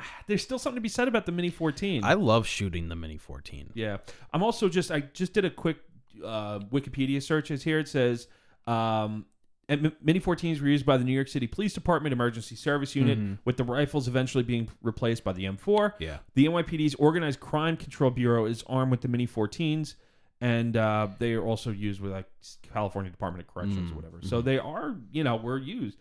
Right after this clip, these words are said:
Speaker 2: Yeah.
Speaker 1: One thing that people like about the Mini fourteen is that it doesn't look like a military gun. It doesn't look like, you know, if you have a wooden stock on it, it
Speaker 2: Yeah.
Speaker 1: doesn't look like
Speaker 2: It looks like a hunting gun.
Speaker 1: Right.
Speaker 2: It, it, it sh-,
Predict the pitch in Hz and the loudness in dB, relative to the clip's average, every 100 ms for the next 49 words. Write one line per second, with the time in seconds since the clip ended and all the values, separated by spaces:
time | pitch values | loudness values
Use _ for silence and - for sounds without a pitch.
0 | - 76 87 - 156 196 233 214 214 214 | -12 -12 -14 -8 -2 -2 -2 -6 -6 -2
1 | 170 151 143 - - 180 - 165 156 143 | 0 0 -2 -10 -8 -6 0 4 4 2
2 | - _ _ _ 123 127 147 147 - 127 | -4 _ _ _ -4 2 4 2 -2 0
3 | 120 117 120 120 - 117 - 127 113 104 | 0 0 -2 -2 -2 -6 -2 -2 0 -4
4 | 104 120 - 127 110 117 101 110 - 98 | -6 -8 -4 -2 0 -4 -4 -4 -4 -6
5 | 85 92 95 85 - 80 92 92 - - | -6 -8 -6 -6 -12 -16 -18 -20 -20 -20
6 | 95 - 117 117 104 110 113 110 - 107 | -8 -2 0 0 -2 -2 -2 -2 -6 -6
7 | 101 95 92 - - - 135 123 - 175 | -6 -6 -8 -14 -20 -8 0 0 4 2
8 | 190 185 180 160 170 165 170 170 170 160 | 2 0 -2 0 0 0 0 0 0 -2
9 | 131 120 131 135 139 120 127 127 - 113 | 0 0 0 0 -2 0 0 0 -2 -4
10 | 113 110 - - 143 165 175 175 190 87 | -2 -4 -8 -4 -2 0 0 0 -2 -4
11 | 85 123 82 - 117 - 117 92 82 - | 2 2 2 0 2 2 -2 -4 -8 -10